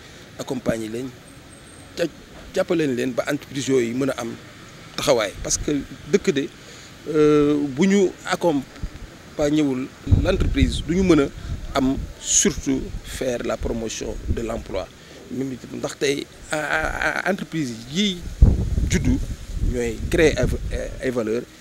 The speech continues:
mais également ñooy créer ay emploi. Ñëpp xam nañ ni ren ji de, de, entreprise yu bari am nañ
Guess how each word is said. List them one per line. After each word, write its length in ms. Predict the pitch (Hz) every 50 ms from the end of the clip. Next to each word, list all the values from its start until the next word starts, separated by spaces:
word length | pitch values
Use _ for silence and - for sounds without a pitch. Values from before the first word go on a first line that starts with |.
| - - -
mais 100 | 117 127
également 460 | 127 123 113 110 107 107 110 117 120 - - 104
ñooy 180 | 104 107 - 107 - - - - - - -
créer 340 | - 117 107 107 98 104 110 107
ay 100 | 95 - - 120
emploi. 300 | 117 - - 104 87 - - 104
Ñëpp 360 | 120 151 180 208 - - - -
xam 220 | - - 170 160
nañ 120 | 156 147
ni 200 | 131 117 107 107 - - - - - - - - - - - - - - - - - -
ren 180 | 185 165 131 120
ji 260 | 127 165 214 285 294 269 - - 117 123 123 127 127
de, 60 | 123 123 123 120 120 123
de, 320 | 143 139 139 139 135 131 127 127 139 120 127 - -
entreprise 320 | 156 139 - 160 160 -
yu 60 | 135 143
bari 300 | 113 180 208 208 226 269 - -
am 160 | 143 139 139
nañ 200 | 135 131 127 123